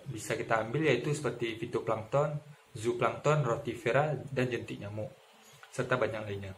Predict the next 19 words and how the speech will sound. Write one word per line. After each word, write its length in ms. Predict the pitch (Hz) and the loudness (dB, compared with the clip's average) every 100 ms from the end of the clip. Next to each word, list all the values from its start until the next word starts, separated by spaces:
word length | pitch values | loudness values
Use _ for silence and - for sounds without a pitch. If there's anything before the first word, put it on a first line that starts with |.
| - - - - - | -16 -20 -20 -20 -14
Kemudian 480 | - 135 135 160 170 | 0 2 4 6 4
untuk 160 | 135 135 | 2 0
pakan 320 | 135 131 127 | 2 4 4
buatan, 360 | 123 - 165 160 147 | 4 4 4 4 -2
eh, 460 | 123 120 123 123 123 - 123 | -4 -2 0 -2 -2 -4 -2
man-, 240 | 123 127 | -2 -2
eh, 240 | 127 120 117 | -4 -4 -4
keuntungannya 720 | - 127 - 123 123 127 160 123 | -2 -2 0 0 0 2 2 2
yaitu 320 | - 156 160 - - - - - | 0 -2 -4 -10 -20 -20 -20 -6
kita 240 | 127 - | 0 2
tidak 240 | 127 - | 2 2
perlu 320 | - 123 143 123 | 2 2 2 2
memerlukan 640 | 117 110 - 135 131 131 - - | 0 -4 0 2 2 -2 -8 -8
pemeliharaan 880 | 117 113 110 110 110 113 123 143 - | -4 -2 -2 0 2 4 4 4 -2
serta 480 | - - - 127 127 | -6 -6 0 4 4
pertum-, 400 | 131 - 113 113 | 2 -6 -6 -4
eh, 240 | 110 110 | -4 -4
pertumbuhan 400 | - 123 107 113 | -4 -4 0 0
organismenya. 640 | 117 110 113 107 113 110 | 0 -2 -4 -4 -4 -4